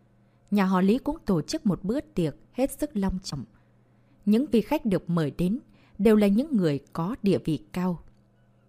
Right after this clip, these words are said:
Những vị khách này đều có vẻ như đều là nhân vật thuộc giới thượng lưu ở thành phố Nam Giang. Có điều,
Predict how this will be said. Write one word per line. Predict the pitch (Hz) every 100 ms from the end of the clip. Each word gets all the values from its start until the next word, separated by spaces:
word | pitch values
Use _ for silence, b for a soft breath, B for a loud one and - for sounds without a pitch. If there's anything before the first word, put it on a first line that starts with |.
| _ _
Những | 190 214 311
vị | 233
khách | 202 311
này | 208 190 156 147 B B
đều | 196 226
có | 311
vẻ | 311 190 160
như | 214
đều | 254 190 160
là | 147
nhân | 147 254 254
vật | 175 147 _ _
thuộc | 220 -
giới | - 190 269 -
thượng | 170 143
lưu | 165 196 175 -
ở | 196
thành | 196 196 151
phố | 147 208
Nam | 240 208 196
Giang. | 190 185 180 165 b b b b b b b
Có | - 214 -
điều, | 185 156 143